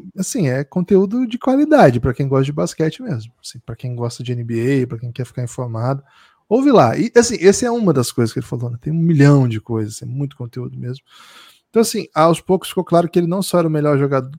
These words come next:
pos-, pivô do time, mas era o melhor jogador do time, e aos poucos ficou claro que ele não era o melhor jogador do time, era o melhor jogador da liga.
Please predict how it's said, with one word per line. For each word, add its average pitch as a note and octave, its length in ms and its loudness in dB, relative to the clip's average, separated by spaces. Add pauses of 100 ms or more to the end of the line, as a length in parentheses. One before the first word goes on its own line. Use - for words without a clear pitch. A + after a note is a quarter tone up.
pos-, C3+ 240 4
pivô C#3 420 0
do C#3 120 -4
time, E3+ 240 -2
mas C#3+ 160 -2
era C#3 100 0
o - 20 -4
melhor C#3 220 0
jogador C#3+ 480 0
do D3+ 100 -6
time, D#3 320 -6
e F#3+ 40 -4
aos F#3 120 -4
poucos - 260 -10
ficou F3 180 -8
claro D#3 160 -2
que - 100 -14
ele E3+ 100 -4
não F3+ 140 -4
era F3 100 -2
o E3+ 40 -4
melhor D#3 200 0
jogador D3 280 -2
do C#3+ 80 0
time, C#3+ 220 -4
era D3+ 60 0
o D3+ 40 -2
melhor D3+ 160 2
jogador D#3 240 2
da E3 120 2
liga. E3 440 0